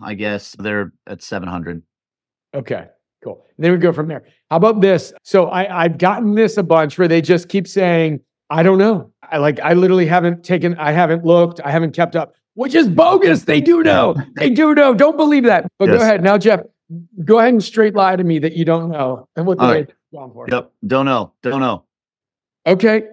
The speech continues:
Speaker 2: <clears throat> Hey, listen, Jeff, most buyers go to this and they look at this, and Zestimates are oftentimes Zesta wrong, right? Because Zillow lost a billion dollars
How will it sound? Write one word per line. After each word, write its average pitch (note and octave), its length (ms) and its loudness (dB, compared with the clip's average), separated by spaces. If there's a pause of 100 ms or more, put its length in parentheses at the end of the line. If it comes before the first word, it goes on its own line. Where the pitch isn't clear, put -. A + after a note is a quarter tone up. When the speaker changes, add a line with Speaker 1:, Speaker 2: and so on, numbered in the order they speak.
(180)
Speaker 2:
<clears throat> F3 140 -6 (500)
Hey, F#3+ 200 2
listen, E3 280 -2
Jeff, C#3 320 -6
most F3 360 2
buyers F#3+ 420 0
go F3+ 180 2
to G#3 140 2
this A#3 320 0 (280)
and D#3+ 180 -2
they D#3 80 -2
look F3+ 260 -2
at G3 80 -4
this, G#3+ 240 -2
and E3 380 -4
Zestimates A3+ 640 0
are F#3+ 100 -2
oftentimes E3+ 760 -2
Zesta D#3 520 -2
wrong, D3+ 360 0
right? D#3 280 2 (120)
Because E3 300 -2
Zillow G3+ 380 -2
lost F3 320 -4
a F3+ 40 -8
billion F3+ 340 -4
dollars E3 460 -4